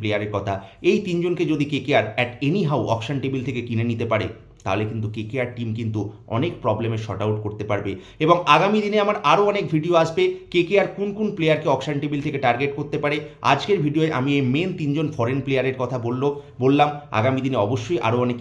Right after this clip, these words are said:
ইন্ডিয়ান প্লেয়ার বা ফরেন ডোমেস্টিক ক্রিকেটারের কথা আমি আর ভিডিওয়ে আলোচনা করব। তো আমার এই ভিডিওটা আপনাদের কেমন লাগলো বা আমার এই মতামতটা আপনাদের সঙ্গে কতটা সহমত, একটু কমেন্ট করে জানাবেন বন্ধুরা। যদি আমার এই ধরনের ভিডিওগুলো আপনাদের ভালো লেগে থাকে,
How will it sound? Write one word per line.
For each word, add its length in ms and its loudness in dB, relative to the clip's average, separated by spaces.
ইন্ডিয়ান 340 0
প্লেয়ার 280 2
বা 60 4
ফরেন 320 0
ডোমেস্টিক 380 -2
ক্রিকেটারের 480 -4
কথা 140 -4
আমি 180 -2
আর 160 -4
ভিডিওয়ে 320 0
আলোচনা 360 -4
করব। 160 -2
তো 40 6
আমার 200 4
এই 120 2
ভিডিওটা 340 0
আপনাদের 340 -2
কেমন 240 0
লাগলো 240 2
বা 60 4
আমার 220 2
এই 120 6
মতামতটা 480 -2
আপনাদের 340 -4
সঙ্গে 220 -4
কতটা 240 -4
সহমত, 320 -2
একটু 160 -4
কমেন্ট 300 4
করে 180 -2
জানাবেন 380 0
বন্ধুরা। 280 2
যদি 220 2
আমার 180 0
এই 120 -2
ধরনের 340 -4
ভিডিওগুলো 460 2
আপনাদের 260 -2
ভালো 200 -2
লেগে 200 -4
থাকে, 160 -4